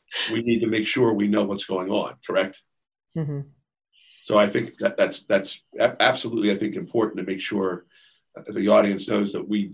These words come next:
Speaker 1: we wouldn't sit on somebody just because they say that they feel fine, especially knowing that they had a problem that responded to whatever treatment we decided to give before.
Speaker 2: Mm-hmm.
Speaker 1: If, if they came back to you and were on,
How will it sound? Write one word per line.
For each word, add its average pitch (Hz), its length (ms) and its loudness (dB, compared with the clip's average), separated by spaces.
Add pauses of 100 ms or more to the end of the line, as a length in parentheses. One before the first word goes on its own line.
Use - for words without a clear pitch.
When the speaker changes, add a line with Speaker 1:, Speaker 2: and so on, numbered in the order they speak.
(120)
Speaker 1:
we 104 120 -4
wouldn't 110 360 -2
sit 117 240 2
on 95 140 0
somebody 95 500 2
just 101 220 -8
because 98 320 -4
they 90 100 -4
say 92 220 -2
that 92 240 -6
they 90 140 -8
feel 90 200 -6
fine, 87 540 0 (480)
especially 107 360 0
knowing 104 520 4
that - 240 0
they 87 160 -4
had 98 220 2
a - 40 2
problem 87 560 -2 (540)
that - 140 -4
responded 104 520 4
to 90 280 -4 (100)
whatever 90 300 -2
treatment 87 380 -2
we 87 280 -8 (320)
decided 87 380 0
to 87 80 -8
give 87 240 -8
before. - 420 -12 (1040)
Speaker 2:
Mm-hmm. 147 220 -8 (120)
Speaker 1:
If, - 200 0
if 156 200 4
they 147 140 4
came 180 320 4
back 160 280 6
to 165 100 -4
you 139 640 4 (640)
and 117 300 4
were 120 300 2
on, 120 640 4